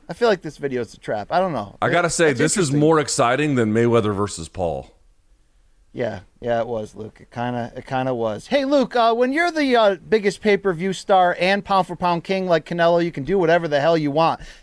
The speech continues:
Speaker 1: You saw his response to Oscar baiting him on I G. You see that?
Speaker 2: Yeah, I don't understand the
Speaker 1: Uh,
Speaker 2: reference.
Speaker 1: So Oscar says, "Please, this guy does everything wrong. Head up when he throws hooks, on his heels, flat-footed. Who else?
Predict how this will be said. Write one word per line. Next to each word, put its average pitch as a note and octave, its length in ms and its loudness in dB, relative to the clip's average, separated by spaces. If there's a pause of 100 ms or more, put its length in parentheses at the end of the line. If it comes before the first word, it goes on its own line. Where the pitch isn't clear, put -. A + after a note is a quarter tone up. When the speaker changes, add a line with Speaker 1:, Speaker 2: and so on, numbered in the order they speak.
Speaker 1:
You D4+ 180 4
saw D4+ 240 2
his A#3+ 220 0
response G3+ 560 0
to - 180 0
Oscar F3+ 480 0
baiting F3+ 320 2
him F3+ 160 0
on E3+ 80 2
I E3+ 160 2
G. F#3+ 480 -2
You F#3+ 100 -10
see A3+ 180 -4
that? A#3 280 2 (840)
Speaker 2:
Yeah, C#3+ 240 2
I C#3 100 0
don't F#3 160 2
understand F#3 420 2
the C#3+ 60 0
Speaker 1:
Uh, B2 60 -2
Speaker 2:
reference. G#2 560 0 (760)
Speaker 1:
So B3 140 0
Oscar D4+ 380 0
says, B3 220 0
"Please, B3+ 420 0
this A#3+ 180 -2
guy A#3+ 200 4
does G#3 140 -2
everything G#3 360 2
wrong. G3 340 4
Head G#3 220 0
up A3+ 180 0
when G3+ 140 2
he F#3+ 80 0
throws G3+ 340 4
hooks, G3+ 300 0
on F#3+ 200 0
his G#3 180 -4
heels, G#3+ 300 2
flat-footed. G#3 640 0
Who B3+ 200 2
else? F3+ 320 2